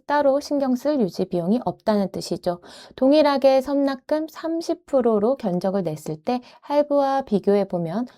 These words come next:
월 납입금 차이가 확연하게 보일 겁니다. 할부는 이 납입금 외에 보험료와 세금을 별도로 내야 하기 때문에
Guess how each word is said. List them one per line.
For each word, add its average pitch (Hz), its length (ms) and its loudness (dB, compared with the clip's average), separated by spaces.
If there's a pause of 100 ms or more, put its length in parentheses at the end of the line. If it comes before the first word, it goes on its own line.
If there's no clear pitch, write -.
(100)
월 247 280 2
납입금 185 600 -2
차이가 190 400 -6
확연하게 240 760 -2
보일 175 320 -4
겁니다. 160 460 -6 (340)
할부는 320 600 2
이 247 160 6
납입금 226 640 0
외에 185 480 4
보험료와 233 720 4
세금을 233 520 0 (200)
별도로 240 460 4
내야 180 340 4
하기 190 160 -4
때문에 185 520 -4